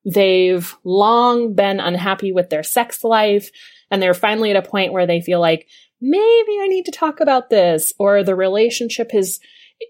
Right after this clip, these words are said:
pretty good, but there's just some things around, like, libidos and desires or kinks that just need a little bit of, of massaging.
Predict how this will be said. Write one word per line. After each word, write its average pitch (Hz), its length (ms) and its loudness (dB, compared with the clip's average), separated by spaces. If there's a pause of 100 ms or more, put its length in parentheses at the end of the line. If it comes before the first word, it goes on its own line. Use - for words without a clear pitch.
(180)
pretty 359 380 0
good, 339 480 2
but 233 180 -2
there's 208 240 0
just 240 220 -2
some 208 320 -2
things 233 480 0
around, 202 260 0
like, 175 140 0
libidos 208 840 0
and 175 120 -6
desires 190 680 0
or 165 80 -4
kinks 202 640 -6
that - 260 -2 (400)
just 269 200 0
need 214 360 0
a 196 120 -2
little 190 280 0
bit 185 160 0
of, 170 240 0 (440)
of 165 600 -2 (100)
massaging. 208 1120 -2